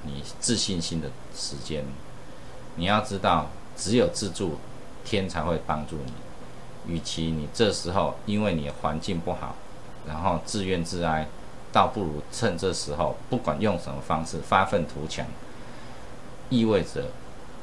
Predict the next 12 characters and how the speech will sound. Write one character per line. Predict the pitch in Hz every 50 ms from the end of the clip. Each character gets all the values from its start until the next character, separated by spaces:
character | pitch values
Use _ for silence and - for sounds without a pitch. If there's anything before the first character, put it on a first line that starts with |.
| - -
在 | - - 120 104
所 | 87 - - 82 76 73
谓 | 82 101 95
的 | 80 76
人 | 71 67 67 - - - - - - -
不 | - -
看 | - 131 110 85
好 | 78 69
的 | 67 65 -
情 | - - 73 73
况 | - 98 82 73
下， | - - 87 71